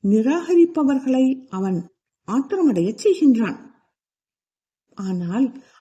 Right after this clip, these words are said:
அவர்களில் எவர்கள் நம்பிக்கை கொண்டு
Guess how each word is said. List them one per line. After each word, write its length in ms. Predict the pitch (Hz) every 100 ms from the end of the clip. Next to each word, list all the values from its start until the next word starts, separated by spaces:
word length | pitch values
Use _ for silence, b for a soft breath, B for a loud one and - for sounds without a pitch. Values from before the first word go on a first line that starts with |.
| -
அவர்களில் 680 | 202 277 381 359 311 302 302 - _ _ _ _ _
எவர்கள் 560 | 170 202 208 330 330 339
நம்பிக்கை 480 | 208 170 196 202 214
கொண்டு 440 | - 214 208 220